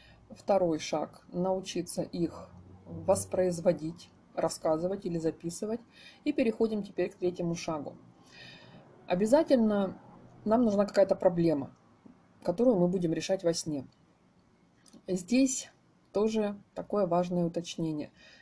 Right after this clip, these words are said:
Это действительно должна быть проблема. Это должно быть что-то, что вас очень сильно беспокоит.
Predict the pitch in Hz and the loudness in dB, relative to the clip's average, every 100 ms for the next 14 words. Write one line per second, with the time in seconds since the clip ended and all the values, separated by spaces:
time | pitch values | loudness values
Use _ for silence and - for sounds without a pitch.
0 | - 254 254 190 180 - 240 277 254 190 | -4 0 0 0 -4 -6 -2 0 0 0
1 | 165 160 175 190 170 185 _ _ 180 175 | 0 0 -2 -2 -4 -6 _ _ 0 2
2 | 175 170 160 147 - _ - - 196 220 | 2 2 0 -4 -10 _ -20 -6 0 0
3 | 208 180 175 180 190 190 170 - - 185 | 0 2 2 2 -2 -2 -2 -6 -4 -2
4 | 180 226 - 202 180 180 - 190 190 202 | -2 -2 -4 0 0 -2 -4 0 0 0
5 | 220 214 - - - 185 185 180 170 185 | -4 -6 -8 -12 -4 -2 0 -2 -2 -6
6 | - 185 - 190 160 | -4 -4 -2 0 0